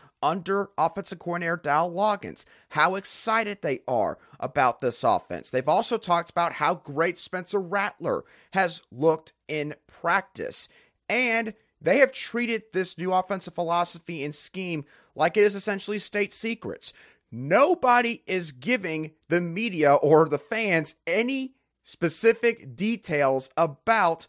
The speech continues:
what we should expect from this offense in twenty twenty-three. And I feel, and I'm sure most of you feel, that all of that has been genuine, but there might have still been some doubters remaining. Some people out there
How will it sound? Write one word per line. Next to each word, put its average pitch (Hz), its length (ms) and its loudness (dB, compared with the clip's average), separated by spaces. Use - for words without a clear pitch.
what 190 360 0
we 233 100 -4
should 226 300 -6
expect 175 580 -4
from 160 300 -2
this 165 320 -6
offense 156 520 0
in 135 120 -10
twenty 156 300 -6
twenty-three. 147 840 -8
And 247 360 2
I 339 260 2
feel, 123 540 0
and 180 160 0
I'm 226 120 0
sure 269 260 -4
most 233 320 -6
of 165 200 -6
you 233 320 -2
feel, 113 560 -4
that 196 220 0
all 302 240 2
of 381 120 -8
that 185 380 0
has 170 400 -2
been 165 320 -8
genuine, 156 720 -4
but 247 260 2
there 302 180 -2
might 359 240 0
have 440 100 -4
still 294 300 -4
been 247 300 -6
some 208 420 -4
doubters 170 580 0
remaining. 139 640 -2
Some 226 260 -2
people 247 380 -4
out 196 280 0
there 185 260 0